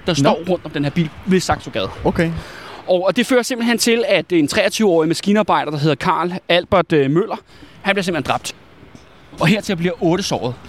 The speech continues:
Speaker 1: Altså, det vil sige, han, altså, han, han mejer sådan set en mængde
Speaker 2: En
Speaker 1: ned.
Speaker 2: den folkemængde er.
Speaker 1: En folkemængde ned, som står meget tæt på her i Saxogade, ikke?
Speaker 2: Ja.
Speaker 1: Og så har vi jo ligesom balladen.
Speaker 2: Ja.
Speaker 1: Li-, altså igen, ligesom, ligesom om mandagen, ikke? Så starter vi ligesom forfra, kan man sige, ikke?
Speaker 2: Jo.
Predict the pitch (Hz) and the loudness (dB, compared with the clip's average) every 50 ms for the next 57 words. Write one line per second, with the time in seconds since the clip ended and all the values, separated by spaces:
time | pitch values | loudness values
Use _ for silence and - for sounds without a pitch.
0 | - - 175 175 - 180 170 185 170 180 170 - 220 220 220 202 202 - - 175 | -6 -2 -2 0 0 0 0 0 0 0 2 2 4 4 4 2 0 -2 -4 -2
1 | 156 185 165 185 180 175 135 - - 170 202 196 190 185 175 170 160 156 170 208 | -2 0 -2 0 -2 -2 -4 -6 -4 0 2 2 4 4 4 4 4 6 4 4
2 | 247 240 240 226 190 - 214 185 208 196 190 190 190 220 240 - - 240 220 - | 2 0 -2 -6 -2 -2 -2 -2 2 4 4 4 4 4 0 -2 -2 2 4 4
3 | - 151 135 131 - 143 147 147 143 135 127 123 120 120 214 196 165 - 208 202 | 4 4 2 2 0 0 0 2 2 2 2 4 4 4 2 2 4 4 2 2
4 | 202 233 214 196 180 165 180 180 196 190 - 208 - - 226 208 196 185 185 208 | 4 0 0 0 0 2 2 0 0 0 -2 -4 0 2 2 2 4 2 0 0
5 | - - - 226 214 - - 196 175 156 143 143 160 156 151 - 147 120 - 135 | 0 -2 -2 -2 -4 -2 -2 0 0 0 2 2 0 0 0 -2 -4 -4 -4 -6
6 | 110 110 110 113 - - 135 127 127 - - - - - - - - - - 180 | -4 -2 0 2 2 4 4 2 2 0 -4 -4 -4 -4 -6 -8 -6 -4 -2 2
7 | - 285 254 277 247 226 220 220 208 196 185 190 - 202 190 185 - 208 - - | 2 2 4 6 4 4 4 4 4 4 4 4 4 2 0 2 2 2 2 4
8 | 170 165 160 165 - - - - - - 139 120 - - - - 214 247 - 185 | 4 4 4 4 2 0 -2 -2 0 2 2 2 2 -2 -2 0 0 0 2 2
9 | 170 214 208 - 226 - 214 180 175 165 - - 180 180 165 202 190 175 175 170 | 0 0 2 2 2 2 4 2 0 -2 -4 -2 -2 0 2 4 4 6 4 6
10 | 170 185 175 220 202 180 175 175 160 147 - 143 143 151 180 247 269 - 269 240 | 4 4 4 6 4 4 4 4 2 2 2 2 2 4 4 2 2 -2 -4 0
11 | - 220 185 185 202 190 175 170 170 160 202 180 - 147 135 131 - 143 123 127 | 2 4 4 4 4 2 2 2 2 0 0 0 0 0 0 0 0 0 -2 -2
12 | - 135 123 113 - - 110 113 175 262 302 - - 135 135 127 | -2 -2 -2 -2 -2 -2 0 0 0 0 -2 -4 0 0 0 0